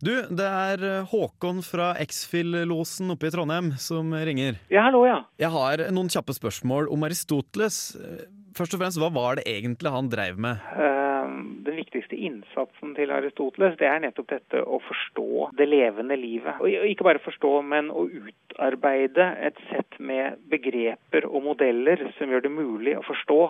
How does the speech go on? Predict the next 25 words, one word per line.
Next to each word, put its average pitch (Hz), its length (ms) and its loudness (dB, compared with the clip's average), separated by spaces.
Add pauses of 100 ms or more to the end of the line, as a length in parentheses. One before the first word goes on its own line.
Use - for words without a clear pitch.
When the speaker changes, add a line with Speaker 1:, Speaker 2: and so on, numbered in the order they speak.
Speaker 2:
hva 107 220 2
som 147 100 -2
er 117 180 0
unikt 143 720 -6
ved 135 160 2
levende 120 340 -2
vesener. - 540 -4
Hans 147 320 2 (240)
enorme 135 960 2 (440)
innsats 131 480 0
når 143 120 4
det 139 100 6
gjelder 127 220 4
å - 80 -6 (100)
innsamle 131 720 0 (380)
empirisk - 640 -2
materiale, 147 640 2 (180)
hundrevis, 139 560 -2
om - 80 -6
ikke 127 240 -6
tusenvis 135 480 -4
av 131 300 2 (400)
sider 139 500 4
med 127 320 0 (320)
detaljerte 120 800 2